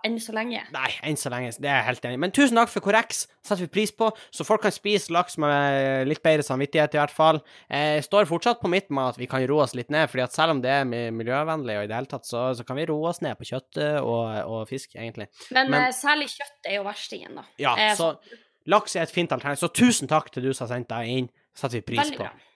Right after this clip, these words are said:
Speaker 2: Eh,
Speaker 1: Bidrag til miljøpodden. Veldig
Speaker 2: bidrag til
Speaker 1: bra.
Speaker 2: miljøpodden. Og da skal vi ta to spørsmål som er litt sammensatt, fordi at, eh, jeg har fått kritikk, Sofie. Eh, jeg har fått kritikk.
Speaker 1: <laughs> Enda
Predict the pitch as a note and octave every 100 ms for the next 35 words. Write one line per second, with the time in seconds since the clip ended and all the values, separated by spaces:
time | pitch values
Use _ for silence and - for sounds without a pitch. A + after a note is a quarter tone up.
0 | _ _ - A2+ A2+ D#4+ E4+ E4 - C4+
1 | B3+ A3 G3 G3 G#3+ - - - F#3+ E3
2 | D#3+ C3 A#2+ A#2 - G#2 - F#3 G#3+ A#3
3 | A3 G#3+ A3+ G#3 F3+ F3 D3 C#3 D3+ F3
4 | - A#2+ C#3 - G2+ - C#3+ D3+ - -
5 | - C#3+ C#3+ C#3 E3+ F3+ F3 - C#3+ G3+
6 | - F#3 G3 A3 _ - C3 B2 A#2 B2+
7 | C#3+ B2+ B2 D3+ - - C#4 - D#3 A#3+